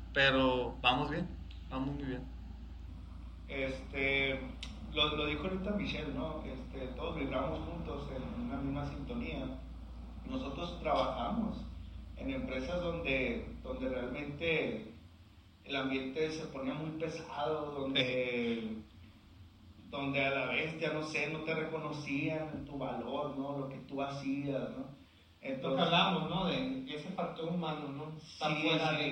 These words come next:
Speaker 1: Sí,
Speaker 3: contexto, ¿no?
Speaker 1: pero teníamos que aprender de eso para poder ser lo que ahorita somos.
Speaker 2: Realmente sí, por ejemplo, híjole, eh, sin, sin decir nombres de empresas, ¿no? Que, que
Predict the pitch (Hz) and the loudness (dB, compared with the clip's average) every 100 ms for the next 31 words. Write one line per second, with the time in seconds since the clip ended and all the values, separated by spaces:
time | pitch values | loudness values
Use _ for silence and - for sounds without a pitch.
0 | 131 143 127 127 - - - 170 170 170 | 4 8 10 10 4 -4 10 12 12 12
1 | 165 185 190 185 170 175 185 180 175 175 | 12 12 12 8 6 8 6 8 10 12
2 | 170 175 - 151 139 - 135 135 156 147 | 12 8 2 2 2 4 2 4 6 8
3 | 156 - 131 131 143 139 120 - 151 151 | 8 6 2 0 -2 -4 -8 -6 0 2
4 | 165 - 170 - 170 156 151 - 139 139 | 2 -2 -4 -2 -2 0 -2 -2 -4 0
5 | 165 160 151 131 - - - - - 147 | 4 6 6 4 0 -6 -16 -18 -10 -6
6 | 143 156 151 143 135 131 135 127 123 120 | 0 4 6 8 8 4 0 0 0 -2
7 | 117 - - - 151 139 139 151 143 139 | -4 -8 -14 -14 -8 -6 -6 -6 -4 -2
8 | 139 160 175 180 190 165 139 143 165 165 | -2 -2 0 0 2 0 0 2 2 2
9 | 151 143 156 156 139 131 117 113 - 117 | 0 -2 -2 -4 -4 -4 -4 -6 -8 -10